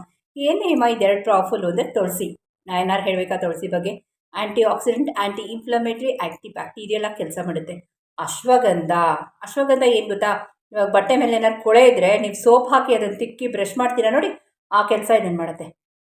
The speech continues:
ಇಂಟರ್ನಲ್ ಅಲ್ಲಿ ಇದು ರಾಮಬಾಣ, ಇದು ಅಮೃತ ಇಂಟರ್ನಲ್ ಅಲ್ಲಿ, ಆಯ್ತಾ? ಫ್ರೀ ಆಗಿದ್ರೆ ಒಂದ್ಸಲ Google-ಅಲ್ಲಿ ತೆಗ್ದು ನೋಡಿ. ಯಾಕಂದ್ರೆ ನಾನು ಜಾಸ್ತಿ ಇನ್ಫಾರ್ಮೇಷನ್ ಕೊಟ್ರೆ ಕೆಲವು ನೆಗೆಟಿವ್ ಕಾಮೆಂಟ್ಸ್ ಬರುತ್ತೆ, ಬೇಕು ಅಂತಾನೆ ವಿಡಿಯೋನ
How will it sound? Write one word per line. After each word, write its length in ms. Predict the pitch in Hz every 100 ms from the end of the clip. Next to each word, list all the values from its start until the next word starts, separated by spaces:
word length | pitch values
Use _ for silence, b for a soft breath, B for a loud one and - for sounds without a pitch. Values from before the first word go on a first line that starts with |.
| 220
ಇಂಟರ್ನಲ್ 480 | 226 262 262 247 226
ಅಲ್ಲಿ 160 | 226 294
ಇದು 120 | 269 220 185
ರಾಮಬಾಣ, 540 | 175 185 202 175 180 175 170
ಇದು 120 | 190 - 190
ಅಮೃತ 360 | 202 247 247 214 165
ಇಂಟರ್ನಲ್ 400 | 175 202 185 170
ಅಲ್ಲಿ, 140 | 160 156 - -
ಆಯ್ತಾ? 220 | 170 165 196 - - _ _ _
ಫ್ರೀ 140 | 190 220 262
ಆಗಿದ್ರೆ 280 | 247 214 208 277
ಒಂದ್ಸಲ 260 | 196 185 196 185
Google-ಅಲ್ಲಿ 400 | 175 175 180 180
ತೆಗ್ದು 200 | 170 165 165
ನೋಡಿ. 160 | 151 151
ಯಾಕಂದ್ರೆ 240 | 202 233 247
ನಾನು 120 | 220 190
ಜಾಸ್ತಿ 260 | 220 - 269
ಇನ್ಫಾರ್ಮೇಷನ್ 420 | 233 233 214 196 196
ಕೊಟ್ರೆ 200 | 233 226
ಕೆಲವು 180 | 214 202 185
ನೆಗೆಟಿವ್ 300 | 175 202 226
ಕಾಮೆಂಟ್ಸ್ 280 | 196 180 180 190
ಬರುತ್ತೆ, 260 | 175 175 175 - - - _ _ 180
ಬೇಕು 300 | 202 247 254 233
ಅಂತಾನೆ 240 | 214 214 208
ವಿಡಿಯೋನ 340 | 202 208 202